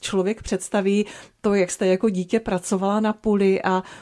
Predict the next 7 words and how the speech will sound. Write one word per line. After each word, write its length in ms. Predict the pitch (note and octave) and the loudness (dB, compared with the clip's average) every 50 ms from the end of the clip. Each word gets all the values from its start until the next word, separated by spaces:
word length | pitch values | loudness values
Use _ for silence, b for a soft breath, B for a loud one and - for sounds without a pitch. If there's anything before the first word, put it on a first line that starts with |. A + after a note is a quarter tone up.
| B B - | B B -4
e, 160 | - E3+ D#3+ - - | -2 -2 -2 -2 -2
to, 140 | - F#3+ F#3 | 0 2 4
jak 460 | F#3+ F#3+ F#3+ F#3+ - - - - - | 4 4 2 0 -2 -8 -16 -14 -12
vlastně 440 | - E3+ F3 E3+ - - - G#3+ G#3+ | -8 -6 -6 -6 -6 -4 -4 -2 -2
stále, 540 | - - - - G3 F#3+ F#3+ G3+ G#3+ A3 A3 B B B | -4 -4 -4 -4 -4 -2 -2 0 0 0 -2 B B B
vlastně 260 | - E3 - C4 C4 | -6 -4 -2 -2 -2
stále 440 | B3+ - - - F#3 F#3 F#3 A#3+ | -2 -2 -2 -2 -2 -2 -2 -4